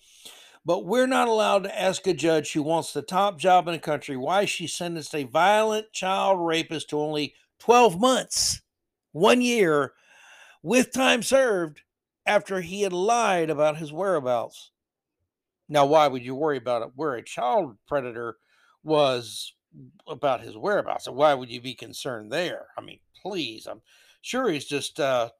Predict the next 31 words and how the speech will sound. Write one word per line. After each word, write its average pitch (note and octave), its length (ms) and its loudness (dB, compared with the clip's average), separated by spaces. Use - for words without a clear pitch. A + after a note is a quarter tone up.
trying C3+ 240 -2
to A#2+ 60 -8
buy A#2 220 2
kids B2+ 400 -2
Slurpees C3+ 500 -2
or A#2 80 -10
something B2+ 420 -10
at F3+ 140 -4
the D3 60 -10
seven C#3+ 360 0
eleven. B2+ 480 0
Instead B3 320 4
of B3+ 100 6
being A#3+ 200 0
locked F#3+ 400 0
up F#3 180 2
for E3+ 240 -4
a D3+ 60 -2
few F3 400 -6
years, C3+ 680 -4
he G3 140 -4
was G3 260 0
out B3 400 4
and E3+ 140 -10
committed, F3+ 600 -4
this B2+ 280 -6
is A#2 80 -12
shocking, A#2 580 0
he A3 260 -4
was B3 280 -4
out G#3+ 380 0